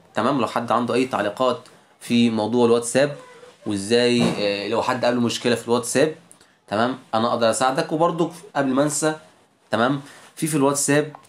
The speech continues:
ممكن الواتس بتاعي دوت انا افتحه على اكتر من جهاز، على اكتر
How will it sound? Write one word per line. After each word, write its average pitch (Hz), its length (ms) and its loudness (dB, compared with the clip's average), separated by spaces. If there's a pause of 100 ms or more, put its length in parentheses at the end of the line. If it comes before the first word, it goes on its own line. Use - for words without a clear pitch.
(520)
ممكن 151 320 0
الواتس 131 280 0
بتاعي 127 280 -2
دوت 135 340 0
انا 117 180 0
افتحه 123 440 -4
على 104 160 2
اكتر 123 380 -2
من 139 200 2
جهاز، 101 460 -2
على 98 160 -2
اكتر 120 360 -4